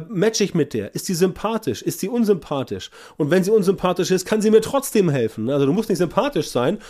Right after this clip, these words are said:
Gibt es, äh, da draußen im Markt ein paar schöne Beispiele von Leuten, die überhaupt nicht sympathisch sind, aber trotzdem gute Ergebnisse abliefern. Und genau das entsprechend,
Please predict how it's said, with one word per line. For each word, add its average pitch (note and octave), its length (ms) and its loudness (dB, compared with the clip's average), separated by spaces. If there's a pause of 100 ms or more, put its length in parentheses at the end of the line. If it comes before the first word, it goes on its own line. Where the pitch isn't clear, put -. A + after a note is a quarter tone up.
(200)
Gibt - 180 -8
es, E3 200 -2
äh, D#3 240 -2
da E3 100 -6
draußen D#3 300 0
im D3 80 4
Markt D#3 200 0
ein C#3+ 60 -8
paar C3+ 120 -4
schöne A3 200 2
Beispiele D3 480 0
von D3 140 0
Leuten, D#3+ 260 2
die D#3 80 -2
überhaupt F3 360 2
nicht G3 120 6
sympathisch C#3 540 2
sind, G3+ 260 0 (300)
aber D3+ 260 0
trotzdem A3 600 0 (300)
gute G#3 380 4
Ergebnisse D#3+ 600 2
abliefern. C3 640 -2 (260)
Und C#3+ 180 -2
genau C#3+ 480 4
das D#3 240 0
entsprechend, C3+ 680 -2